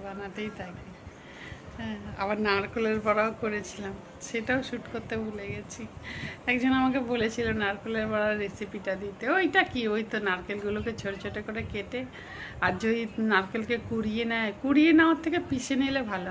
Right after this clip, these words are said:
হয়। নারকেলকে ছোট ছোট করে কেটে মিক্সির মধ্যে আর একটুখানি চাল বাটা, একটু ডাল দিলে হলো, কোনো বি ডাল দেওয়া যায়, মানে মুগ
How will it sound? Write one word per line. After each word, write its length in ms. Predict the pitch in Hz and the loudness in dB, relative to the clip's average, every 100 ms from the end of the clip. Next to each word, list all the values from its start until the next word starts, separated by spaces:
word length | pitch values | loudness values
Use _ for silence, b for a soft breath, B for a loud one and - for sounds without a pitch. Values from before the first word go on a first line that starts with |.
| 185 | -6
হয়। 140 | 214 247 - B B B - 220 | -6 -8 -10 B B B -4 2
নারকেলকে 360 | 208 202 226 233 226 | 2 0 -2 -2 0
ছোট 120 | 220 214 | -2 -2
ছোট 140 | 220 240 233 233 | 0 2 2 2
করে 160 | 233 226 226 | -2 -2 -2
কেটে 280 | 214 202 240 226 | -4 0 0 2
মিক্সির 340 | 208 - 220 214 | 0 -2 -2 -2
মধ্যে 220 | 214 202 214 | -2 -2 -2
আর 80 | 190 190 | -2 -4
একটুখানি 360 | 202 - 214 208 - | -8 -8 -6 -4 -2
চাল 300 | 185 196 202 202 | 0 0 -2 -4
বাটা, 260 | 202 202 269 285 - - 220 | -4 -4 -4 -4 -10 -14 -14
একটু 300 | 214 - 269 285 277 269 B B B B - 226 | -12 -8 -4 -2 -2 -4 B B B B -10 2
ডাল 220 | 226 220 233 214 | 8 8 6 2
দিলে 240 | 214 220 226 | 2 2 2
হলো, 180 | 226 233 240 233 | 0 0 0 4
কোনো 160 | 254 311 | 8 8
বি 80 | 233 180 | 6 2
ডাল 140 | 180 180 | -2 -2
দেওয়া 180 | 180 175 180 | -4 -4 -6
যায়, 180 | 196 269 - - 240 208 | -8 -8 -12 -14 -4 -2
মানে 200 | 190 190 185 185 185 - 226 247 | 0 -2 -4 -6 -6 -8 -4 4
মুগ 180 | 302 | 8